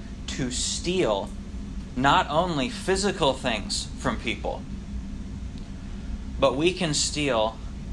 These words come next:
spiritual things from people, abstract things, non-physical things.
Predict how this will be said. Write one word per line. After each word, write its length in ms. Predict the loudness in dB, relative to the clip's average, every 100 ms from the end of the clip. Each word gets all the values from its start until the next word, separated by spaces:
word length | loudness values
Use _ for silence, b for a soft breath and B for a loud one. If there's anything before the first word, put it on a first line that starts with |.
| -6 -6
spiritual 680 | -4 -2 0 0 0 0 -2
things 560 | -2 -6 -2 0 0 -2 -8 -6
from 140 | -4
people, 380 | -4 -4 -4 -6 -4
abstract 800 | 2 2 2 -2 2 2 2 -2
things, 400 | -6 -6 -4 -6 -6 -2
non-physical 920 | 0 2 4 2 0 -2 -4 -4 -6
things. 560 | -8 -8 -6 -4 -4